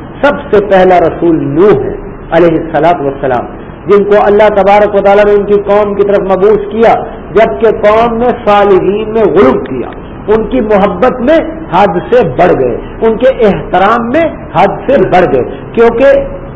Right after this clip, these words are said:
اللہ کی عبادت کے دو مضبوط پائے اور ستون ہیں، ایک اللہ سے انتہا درجے کی محبت، ایک اللہ کا انتہا درجے کا، کی تعظیم اللہ کی۔ تو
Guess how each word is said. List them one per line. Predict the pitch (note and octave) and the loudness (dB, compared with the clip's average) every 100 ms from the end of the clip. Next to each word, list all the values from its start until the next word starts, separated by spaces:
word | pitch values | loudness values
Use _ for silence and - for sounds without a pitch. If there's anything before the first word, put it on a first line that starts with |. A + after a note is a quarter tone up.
| - - - | -14 -10 -2
اللہ | F#3+ F#3 G#3+ A3 - | 0 4 4 2 -2
کی | G#3+ G3 | -4 0
عبادت | D3 D#3 F3+ G3+ - | 2 2 2 0 0
کے | G3 - F3 | 0 2 2
دو | G#3 | 2
مضبوط | D#3+ D#3 A#2 C3+ G3+ G3 - - | 2 0 -2 2 2 2 -2 0
پائے | E3 F3+ F3+ E3 | 2 2 0 -2
اور | D#3 - | -4 -4
ستون | F3 G3 G#3+ D#3+ G#2+ | -4 0 0 0 -6
ہیں، | - - - - - - - | -10 -14 -18 -18 -20 -6 2
ایک | A#3+ C4+ B3+ - G3+ | 6 6 4 0 0
اللہ | A3+ A#3+ A#3 | 2 2 2
سے | A#3+ A3+ | 0 -2
انتہا | G#3 F3+ - - G#3+ C#4+ C#4 | -6 -4 -6 -4 0 0 2
درجے | A#3+ A#3+ - | 0 0 0
کی | G3+ | -2
محبت، | E3 F3 F#3+ D#4 - - - B3 | -2 -2 0 0 -2 -8 0 2
ایک | - - | 2 0
اللہ | G3+ G#3 G3+ | 2 2 2
کا | C4 - G#3 | -2 -2 -4
انتہا | G3 - D3 D#3 G#3 A#3 A#3 - | -4 -4 -4 0 2 4 4 2
درجے | F3 D3 G3 F#3+ - | 0 2 2 2 2
کا، | G#3+ B3+ - - | 0 0 -4 -8
کی | A#3+ - | -8 0
تعظیم | G#3 F3+ D#3+ A3 D#3+ | 2 2 2 0 0
اللہ | A#2+ - | -4 -8
کی۔ | - - - - - - - - | -12 -14 -16 -18 -18 -18 -20 -2
تو | G#3 | 2